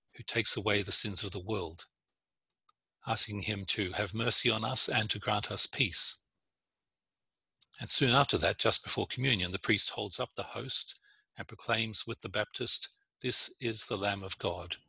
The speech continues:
who takes away the sins of the world." So let's spend a bit of time looking at the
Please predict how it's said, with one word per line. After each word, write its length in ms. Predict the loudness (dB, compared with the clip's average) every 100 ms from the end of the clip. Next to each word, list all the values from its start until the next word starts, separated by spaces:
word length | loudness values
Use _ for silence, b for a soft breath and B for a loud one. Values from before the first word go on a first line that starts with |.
| _ _
who 80 | -4
takes 320 | 2 4 4
away 260 | 4 2 4
the 120 | 6
sins 320 | 6 4 -2
of 80 | -4
the 80 | -4
world." 460 | -2 -4 -6 -12 _ _ _ _ _ _ _ _ _ _ _ _ _ _ _ -20 _ _ b b 0
So 160 | 2
let's 140 | 4 6
spend 240 | 6 6
a 40 |
bit 120 | 6 6
of 120 | 6
time 360 | 6 6 6
looking 320 | 2 0 4 2
at 200 | 2 -4
the 200 | -12